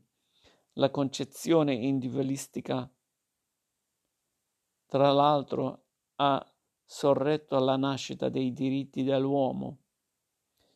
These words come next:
ed è stato un cambiamento di tale portata da essere stato definito da Norberto Bobbio una rivoluzione copernicana. Nei tempi tardomoderni a noi vicini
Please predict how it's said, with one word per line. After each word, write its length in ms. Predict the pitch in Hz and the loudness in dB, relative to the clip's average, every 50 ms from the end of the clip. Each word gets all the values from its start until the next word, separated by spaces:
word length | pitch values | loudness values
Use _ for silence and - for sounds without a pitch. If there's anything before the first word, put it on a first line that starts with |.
| _ _ _ _ _ _ _ _ | _ _ _ _ _ _ _ _
ed 200 | - 147 127 147 | 0 2 4 6
è 240 | 143 143 - - - | 6 6 4 0 -6
stato 560 | - - - - _ - 170 160 156 - 143 | -14 -14 -16 -10 _ -4 -4 -4 -2 0 0
un 100 | 139 139 | 0 0
cambiamento 640 | 135 - 139 131 131 127 139 135 143 143 135 147 135 | -2 -2 -4 -2 -2 -2 0 -2 -2 -2 -2 -4 -4
di 180 | 123 131 127 | -4 -6 -6
tale 320 | - - 180 185 175 156 147 | -4 0 0 2 2 0 0
portata 540 | - 139 135 131 - 147 139 135 - 143 135 | -2 -4 -4 -2 -2 -2 -2 -2 -2 -4 -4
da 240 | 127 - 139 135 139 | -2 -2 -2 0 0
essere 380 | 143 131 - - - 127 - | -2 -2 -4 -8 -8 -8 -8
stato 320 | 107 - - 139 131 123 127 | -8 -6 -4 -4 -4 -4 -4
definito 520 | 120 123 117 - 143 139 123 120 127 127 | -6 -8 -8 -6 -6 -6 -4 -4 -4 -6
da 300 | - 120 - 120 120 123 - - - - - _ _ _ _ | -4 -4 -4 -4 -4 -6 -8 -12 -18 -20 -20 _ _ _ _
Norberto 680 | 131 135 135 131 127 117 151 147 143 131 - - 139 | 2 4 4 4 4 4 2 2 2 2 0 -2 -2
Bobbio 540 | 127 - 139 135 135 131 127 - 131 131 131 | -2 0 0 0 0 0 -2 -2 -2 0 0
una 320 | 135 135 135 135 - - 113 | 0 0 -2 -4 -6 -6 -6
rivoluzione 960 | 127 135 120 131 127 131 - - - - 143 135 135 131 131 131 - - _ _ _ _ _ _ | -6 -6 -6 -6 -8 -8 -10 -12 -8 -4 -2 0 0 0 -2 -4 -6 -10 _ _ _ _ _ _
copernicana. 880 | _ - 131 - 135 127 123 127 131 123 - 131 123 117 120 127 135 - _ _ _ _ _ _ _ - - - - - - - _ _ _ _ _ _ | _ -8 -2 0 0 0 2 0 -2 -4 -4 -6 -6 -6 -8 -10 -12 -14 _ _ _ _ _ _ _ -20 -20 -20 -20 -20 -20 -20 _ _ _ _ _ _
Nei 240 | - 156 156 151 147 | 0 2 2 4 4
tempi 480 | - 160 170 170 165 156 143 135 135 | 4 4 4 4 0 -2 -2 -4 -4
tardomoderni 1160 | - - 143 143 139 131 139 139 135 139 139 139 147 147 143 147 139 135 135 135 131 - - _ _ _ | -2 0 2 2 4 4 4 2 4 2 2 4 4 4 4 2 0 -2 -2 -2 -4 -6 -10 _ _ _
a 120 | - 135 131 | -6 -4 -2
noi 280 | 135 139 143 143 139 | 0 0 0 0 0
vicini 760 | 131 123 131 123 - - - 143 135 131 131 127 127 127 - | -2 -4 -6 -6 -8 -8 -6 -4 -4 -2 -2 -4 -6 -6 -10